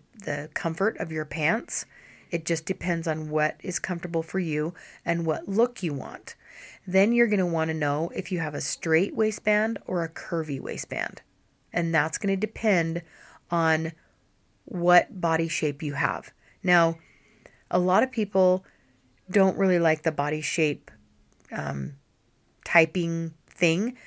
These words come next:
They don't wanna identify as a fruit. They don't wanna identify as a elementary school shape. That's not what it's about.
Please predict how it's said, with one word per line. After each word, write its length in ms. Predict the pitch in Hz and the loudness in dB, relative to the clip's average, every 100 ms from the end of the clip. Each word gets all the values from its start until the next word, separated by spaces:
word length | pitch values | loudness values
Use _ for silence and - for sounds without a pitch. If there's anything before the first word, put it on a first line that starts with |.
| - - | -14 -2
They 100 | 165 | 0
don't 180 | 160 | 0
wanna 200 | 156 165 | 0 -2
identify 580 | - 175 170 165 160 165 | 0 0 0 -4 -2 -2
as 140 | 160 160 | 0 -2
a 60 | |
fruit. 340 | 160 175 139 - | -2 -2 -2 -4
They 120 | 139 | -4
don't 200 | 151 139 | -2 -2
wanna 180 | 151 151 | -4 -6
identify 520 | 151 156 147 - 147 | -6 -6 -6 -4 -4
as 160 | 147 151 | -4 -6
a 220 | 147 147 _ _ _ _ _ 180 | -6 -8 _ _ _ _ _ -4
elementary 500 | 170 160 151 - 147 | -2 -2 -4 -6 -6
school 300 | - 143 139 | -4 -6 -4
shape. 360 | - - - - - - _ 190 | -4 -6 -10 -20 -20 -20 _ -2
That's 260 | 190 190 | 0 0
not 180 | 202 190 | -2 0
what 140 | 185 | 0
it's 160 | 165 - | -2 -4
about. 460 | 143 120 - - | -6 -6 -6 -12